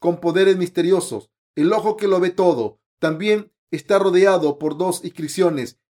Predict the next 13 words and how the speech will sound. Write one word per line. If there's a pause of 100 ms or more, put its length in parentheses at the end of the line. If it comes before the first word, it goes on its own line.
escritas (160)
en
latín: (640)
Ad
Noic (320)
Coectis, (300)
sobre
la
pirámide, (260)
y
Novus (300)
Ordo (380)
Seclorum,